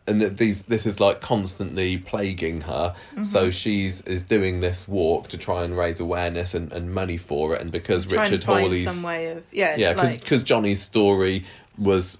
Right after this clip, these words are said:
Speaker 1: um,
Speaker 2: About that.
Speaker 1: in-, inspired by this,
Speaker 2: Mm-hmm.
Speaker 1: um, Richard is very
Speaker 2: That's
Speaker 1: nicely
Speaker 2: really
Speaker 1: going along with it. So
Speaker 2: cool.
Speaker 1: it started last Friday. It finishes on Sunday in a couple of days' time.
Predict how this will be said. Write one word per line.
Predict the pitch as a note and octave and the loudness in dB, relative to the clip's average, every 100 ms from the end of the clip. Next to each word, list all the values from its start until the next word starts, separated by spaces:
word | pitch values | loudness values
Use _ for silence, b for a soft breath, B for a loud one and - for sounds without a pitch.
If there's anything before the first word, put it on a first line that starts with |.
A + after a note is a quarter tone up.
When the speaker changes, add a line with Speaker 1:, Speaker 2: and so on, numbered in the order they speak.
| - | -2
Speaker 1:
um, | F2+ | 2
Speaker 2:
About | - - | 2 0
that. | - G#2 | 0 0
Speaker 1:
in-, | G#2+ | 0
inspired | G2 - - A2 G#2 F#2+ - | -2 -2 0 2 2 0 0
by | E2 D#2 D#2+ | 0 0 -2
this, | C#2+ F2 F#2 - | 0 0 0 -6
Speaker 2:
Mm-hmm. | F3+ E3 - | -8 -8 -2
Speaker 1:
um, | F2+ F2 E2+ | 0 0 -4
Richard | F#2+ G2+ - G2+ F2+ | 0 -2 0 -2 0
is | F2+ | -2
very | - F2 | 0 0
Speaker 2:
That's | E2+ E2+ F2+ | 2 0 0
Speaker 1:
nicely | F#2 | 0
Speaker 2:
really | F2 | 2
Speaker 1:
going | F#2 F2 F2 | 2 0 2
along | F#2+ F2+ | 2 2
with | D#2 | 0
it. | - | 0
So | - | 2
Speaker 2:
cool. | G2+ | 2
Speaker 1:
it | - | 4
started | B2 A2+ F#2+ | 4 4 2
last | F#2+ F2+ F2+ | 2 2 2
Friday. | - F#2+ F#2 D#2+ D2+ | 0 2 2 0 -2
It | - | -2
finishes | G2 F2+ F2 E2+ - | -2 -2 0 -2 -4
on | - E2+ | -6 -6
Sunday | D#2+ G2+ F2 - | -2 -2 0 0
in | E2 | -2
a | |
couple | E2 F2+ F2 | -2 -4 -4
of | D#2+ | -2
days' | E2 D#2+ | 0 -2
time. | - F#2+ D2 E2 | -2 -2 0 -4